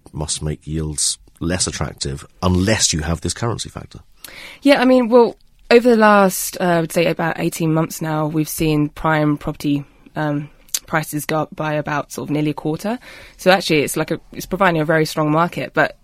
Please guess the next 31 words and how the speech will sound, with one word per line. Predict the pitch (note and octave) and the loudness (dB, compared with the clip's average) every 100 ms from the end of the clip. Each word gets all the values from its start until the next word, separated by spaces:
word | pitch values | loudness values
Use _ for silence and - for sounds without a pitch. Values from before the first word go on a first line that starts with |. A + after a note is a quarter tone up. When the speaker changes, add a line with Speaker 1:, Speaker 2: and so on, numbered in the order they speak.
| - | -2
Speaker 2:
um, | D#3 D3+ | 0 0
a | D#3 | -2
few | - F#3 | -4 -2
people | D#3+ | -4
have | D3+ | -4
said | D#3 | -6
to | - | -6
me, | D#3 | -6
"Actually, | D#3+ - D3 D3 C#3 | -6 -6 -4 -4 -4
the | D3+ | -4
new | E3 G3 | -2 0
build | C#3+ - | -2 -4
property | D3 C#3+ | -10 -8
market | C#3 D3 C#3+ | -10 -8 -10
hasn't | D#3 D#3 D#3 | -6 -6 -6
kind | - D3+ | -6 -8
of | D3 | -6
risen | E3 D#3+ C#3+ | -8 -8 -8
as | D#3 D3 | -8 -6
much," | - F3 - - - | -4 -4 -6 -12 -6
but | C#3+ - | -4 -4
they're | D#3 | -6
kind | D#3+ | -6
of | D3+ | -8
predicting | D#3 D#3 D#3 D3+ | -8 -8 -6 -8
that | - | -6
that's | D#3 - | -8 -8
gonna | D#3+ | -12
follow | - D#3+ D3+ | -10 -10 -8
quite | - - | -10 -10
shortly. | - C#3+ D3+ D3+ | -8 -8 -6 -6